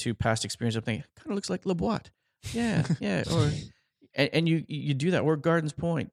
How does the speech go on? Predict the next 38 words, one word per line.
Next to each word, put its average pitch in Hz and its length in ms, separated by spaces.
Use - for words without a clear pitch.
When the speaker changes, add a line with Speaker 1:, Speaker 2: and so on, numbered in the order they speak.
Speaker 1:
Um, 131 360
uh, 127 260
yeah, 185 320
yeah. 165 400
And 147 120
you 143 100
kinda 165 320
get, 151 260
um, 123 580
that - 160
familiar 131 400
feeling. 117 380
So 107 200
I 113 60
think 160 180
it 123 60
probably 113 240
puts, - 280
uh, 117 220
the 113 120
audience 113 260
at 110 60
ease 135 240
a 120 40
little 104 140
bit 90 140
too, 123 140
especially 110 300
if 110 100
they're, 104 240
um, 104 480
familiar 110 340
with 104 180
the 104 60
theater 101 280
kind 104 200
of 90 60
environment. 101 440